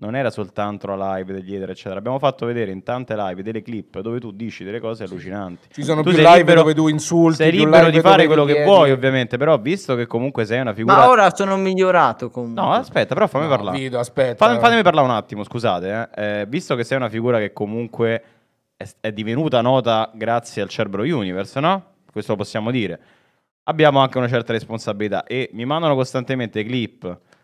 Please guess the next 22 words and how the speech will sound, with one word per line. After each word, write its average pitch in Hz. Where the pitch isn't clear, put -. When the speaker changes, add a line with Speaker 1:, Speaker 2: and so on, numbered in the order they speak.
Speaker 1:
di 104
te 135
che 139
insulti, 120
che 92
dici 123
cose 127
gravi, 120
tipo 110
"ti 110
cago 117
in 113
bocca", 104
cose 110
così, 104
e -
lo, 117
lo 127
fai 156
in 143
vari 139
live. 98